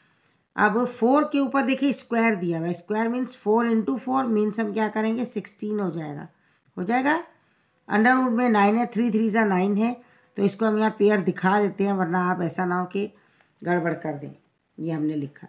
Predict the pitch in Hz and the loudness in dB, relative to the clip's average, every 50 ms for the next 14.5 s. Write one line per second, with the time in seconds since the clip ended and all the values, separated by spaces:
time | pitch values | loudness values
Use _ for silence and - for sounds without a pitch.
0 | - 165 - - - - 151 151 143 - 151 143 - - - - 185 185 - - | -12 -12 -12 -10 -10 -10 -10 -10 -10 -12 -14 -14 -14 -16 -14 -10 -6 -6 -4 -2
1 | - 202 202 202 - - 220 214 - 214 208 208 - - - 202 190 196 - - | 2 4 4 4 4 2 -2 -2 0 -2 -4 -4 -8 -8 -6 -6 -6 -6 -10 -12
2 | - 180 190 196 185 - 202 214 226 214 196 180 180 175 - 196 - - 180 190 | -8 -6 -6 -6 -4 -4 -4 -2 -2 -2 -2 -4 -4 -4 -6 -8 -8 -6 -6 -6
3 | 202 202 - - - _ _ _ _ _ _ _ _ _ _ _ _ _ _ _ | -6 -8 -12 -18 -20 _ _ _ _ _ _ _ _ _ _ _ _ _ _ _
4 | _ _ _ _ - - - - 214 214 220 - 180 147 165 185 202 165 165 165 | _ _ _ _ -18 -6 0 0 0 0 0 -8 -8 -6 -4 -4 -4 -4 -4 -6
5 | 165 165 165 156 151 151 - - _ _ _ _ _ _ _ _ _ _ _ _ | -4 -4 -4 -6 -6 -10 -12 -16 _ _ _ _ _ _ _ _ _ _ _ _
6 | - 180 - - 196 175 160 156 151 147 151 147 143 143 - 135 - 147 - - | -12 -10 -8 -6 -8 -6 -6 -8 -8 -10 -12 -12 -14 -16 -18 -20 -20 -20 -20 -20
7 | - _ _ _ _ _ _ _ _ _ _ _ _ _ _ _ _ _ _ _ | -20 _ _ _ _ _ _ _ _ _ _ _ _ _ _ _ _ _ _ _
8 | _ _ _ _ _ _ - 180 208 214 - 226 226 262 262 269 262 254 262 262 | _ _ _ _ _ _ -4 -2 -2 0 2 2 2 2 2 2 0 0 0 0
9 | 254 262 254 247 254 262 240 247 - 226 240 240 240 - 254 254 247 240 254 247 | 0 0 0 0 0 0 0 2 2 2 2 2 0 0 0 0 0 -2 -2 -2
10 | 226 202 196 180 226 226 - 254 254 269 269 247 220 214 214 214 220 208 - 208 | 0 -2 0 0 -2 -2 -2 -2 -2 0 0 0 0 0 0 0 -2 -2 -2 -4
11 | 196 190 202 202 208 220 220 226 214 - 226 220 214 226 233 247 262 277 - - | -2 -2 -2 -2 0 0 0 0 -2 -4 -4 -2 -2 -2 -2 -2 -2 -4 0 2
12 | 196 190 175 180 190 202 196 196 208 226 220 190 220 214 208 196 208 214 214 220 | 2 2 4 4 2 2 2 0 0 0 0 2 2 0 2 2 2 2 2 0
13 | 247 294 330 - _ _ - - _ _ _ _ - 190 202 214 208 226 208 208 | 0 -2 -4 -8 _ _ -20 -20 _ _ _ _ -2 0 0 2 4 4 4 4
14 | 208 226 220 220 - 214 233 262 302 | 2 2 -2 -2 0 0 0 0 -2